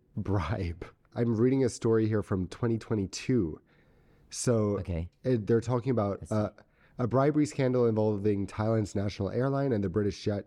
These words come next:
Speaker 1: engine manufacturer Rolls-Royce is back in the media spotlight after the Thai anti-graft agency concluded that their engine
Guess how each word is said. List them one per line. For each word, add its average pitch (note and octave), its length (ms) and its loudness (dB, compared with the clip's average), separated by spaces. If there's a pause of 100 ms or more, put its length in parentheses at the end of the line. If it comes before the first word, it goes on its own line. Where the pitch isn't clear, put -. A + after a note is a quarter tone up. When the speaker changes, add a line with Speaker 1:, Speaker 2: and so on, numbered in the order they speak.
(140)
Speaker 1:
engine G2+ 300 0
manufacturer F#2+ 560 -4
Rolls-Royce G2 640 0 (340)
is G#2+ 140 -2
back C3 260 -2
in D3 80 2
the C3+ 60 4
media B2+ 260 4
spotlight G#2 600 -2
after A#2+ 300 -2
the G2+ 140 0
Thai A#2 500 -2 (120)
anti-graft A#2 920 -2
agency G2 640 0 (400)
concluded A#2+ 560 0
that A2 140 0
their G#2+ 240 -2
engine A#2 400 0